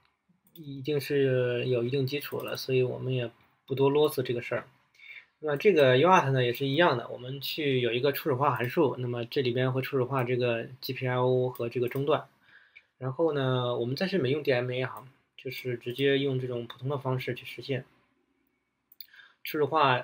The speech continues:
呃，U A R T，然后这后边有这个，呃，U S A T 一的这个中断服务函数，主要是把它读起来，然后如果这个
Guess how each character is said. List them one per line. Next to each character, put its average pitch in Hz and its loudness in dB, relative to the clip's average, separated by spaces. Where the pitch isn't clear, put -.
呃 127 -6
，U 135 2
A 143 4
R 135 4
T， 127 -8
然 127 -6
后 135 -2
这 139 0
后 139 -2
边 135 2
有 120 2
这 131 -2
个， 120 -4
呃 123 -8
，U 131 0
S - -8
A 127 0
T 123 -10
一 135 0
的 131 0
这 123 -2
个 120 -8
中 143 -6
断 135 0
服 - -6
务 139 0
函 123 -6
数， 135 -8
主 - -6
要 139 0
是 151 -2
把 127 -2
它 127 0
读 135 -6
起 - -6
来， 117 -6
然 123 -12
后 123 -4
如 143 -6
果 139 2
这 131 0
个 123 -2